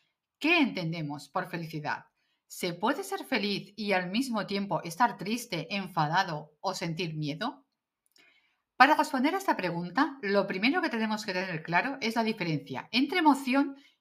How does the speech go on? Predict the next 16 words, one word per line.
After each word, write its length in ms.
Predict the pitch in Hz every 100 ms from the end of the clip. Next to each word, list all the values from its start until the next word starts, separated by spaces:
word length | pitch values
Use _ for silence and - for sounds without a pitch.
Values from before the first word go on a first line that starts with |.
| -
y 220 | 285 339
sentimiento. 960 | - 262 165 160 156 143 - - 165 _ _ _ _ _ _ _ _ -
Como 320 | 208 185 170
siempre 460 | 160 254 370 381 311
explico 380 | - 226 214
a 40 | 190
mis 220 | 170 160
clientes, 640 | 143 165 202 160 143 -
tanto 440 | - 208 202 139 -
en 160 | 170 156
las 240 | 147 156
mentorías 680 | 156 147 135 214 277 226 -
como 240 | 170 170
en 60 | 185
las 180 | 262
formaciones, 760 | 370 294 180 - 151 170 226